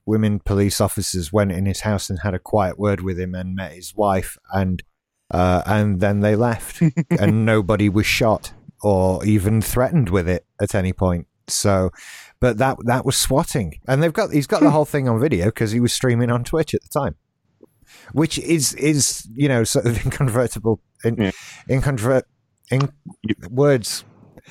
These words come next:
Speaker 1: indisputable
Speaker 2: Rich,
Speaker 1: proof.
Speaker 2: you, you, you've gone robot again.
Speaker 1: Have I? Shit. Okay, let's move on then.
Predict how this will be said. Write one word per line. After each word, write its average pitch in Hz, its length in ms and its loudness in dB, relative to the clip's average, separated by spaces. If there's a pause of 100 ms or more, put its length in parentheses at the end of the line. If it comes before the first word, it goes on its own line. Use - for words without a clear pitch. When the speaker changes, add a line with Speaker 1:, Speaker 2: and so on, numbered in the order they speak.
(340)
Speaker 1:
indisputable 170 800 2
Speaker 2:
Rich, 107 100 -2
Speaker 1:
proof. 113 420 0
Speaker 2:
you, 92 160 -2
you, 95 200 2
you've 95 140 0
gone 92 200 0
robot 90 360 2
again. 90 420 -2
Speaker 1:
Have 113 200 0
I? 120 120 2
Shit. - 640 -6 (840)
Okay, 147 400 2
let's 110 260 2
move 101 200 4
on 76 160 2
then. 73 160 -2